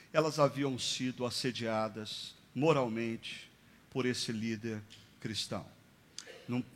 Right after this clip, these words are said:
primeiro momento, era uma mulher Existia uma grande desconfiança: quem é que está com a verdade? Aí emergiu uma outra mulher, e emergiu uma outra mulher, e emergiu uma outra mulher, e dias antes da conferência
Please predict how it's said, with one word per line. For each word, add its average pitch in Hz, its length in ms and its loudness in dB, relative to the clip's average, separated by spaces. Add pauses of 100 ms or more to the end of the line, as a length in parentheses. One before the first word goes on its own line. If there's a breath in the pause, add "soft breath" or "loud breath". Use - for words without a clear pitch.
(200)
primeiro 131 380 4
momento, 131 540 2 (560 loud breath)
era 120 200 8
uma 147 260 4
mulher 151 540 4 (420 loud breath)
Existia 127 760 2
uma 123 220 2
grande 127 400 0
desconfiança: 123 920 -2
quem 135 360 -2
é 127 60 -4
que - 100 -8
está 120 240 0
com 123 120 -6
a 117 40 -4
verdade? 135 720 0 (360 loud breath)
Aí 131 240 8
emergiu 131 600 4
uma 120 180 2
outra 185 400 2
mulher, 156 500 -2
e 131 100 0
emergiu 123 460 0
uma 117 180 0
outra 196 440 2
mulher, 147 500 0
e 139 80 4
emergiu 131 500 0
uma 127 180 2
outra 190 420 4
mulher, 139 480 2 (320 loud breath)
e 151 120 4
dias 131 880 0
antes 185 480 -2
da 139 120 -2
conferência 120 920 -4